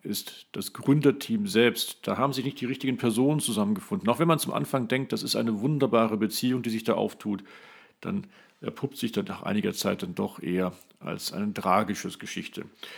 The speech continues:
Das kann sein, wir haben ganz unterschiedliche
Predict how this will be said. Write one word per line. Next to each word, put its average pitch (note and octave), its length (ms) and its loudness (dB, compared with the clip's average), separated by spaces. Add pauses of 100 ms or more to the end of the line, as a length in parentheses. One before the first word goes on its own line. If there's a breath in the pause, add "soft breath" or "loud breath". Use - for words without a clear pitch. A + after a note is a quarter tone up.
(180 loud breath)
Das C3+ 180 2
kann E3 200 4
sein, D3 280 6
wir C3 160 2
haben B2 280 0
ganz D3 260 -2
unterschiedliche A#2+ 800 0